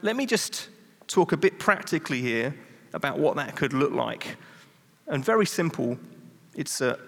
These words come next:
an acronym that sometimes we talk about called bless. You see, it's clever there, isn't it? You see down the side, B L E S S, BLESS.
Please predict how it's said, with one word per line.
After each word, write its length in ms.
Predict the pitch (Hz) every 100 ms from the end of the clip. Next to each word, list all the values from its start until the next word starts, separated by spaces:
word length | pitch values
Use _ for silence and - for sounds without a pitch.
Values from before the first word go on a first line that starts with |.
| - - 147
an 100 | 170
acronym 520 | 202 - 160 123 127
that 100 | -
sometimes 460 | - 147 143 135 135
we 100 | 131
talk 240 | 160 143
about 300 | - - - - - - - -
called 300 | - 135 117
bless. 580 | 180 147 - - - - -
You 80 | 147
see, 200 | - 143
it's 120 | 113
clever 200 | - 160
there, 120 | 117
isn't 120 | 143 127
it? 100 | - - - -
You 80 | 147
see 120 | 165
down 160 | 151 139
the 60 |
side, 360 | 131 135 120 120 -
B 220 | 139 135
L 260 | - 131 120
E 240 | 131 123
S 220 | 131 123 139
S, 340 | 117 - - - - - - -
BLESS. 380 | 123 123 - -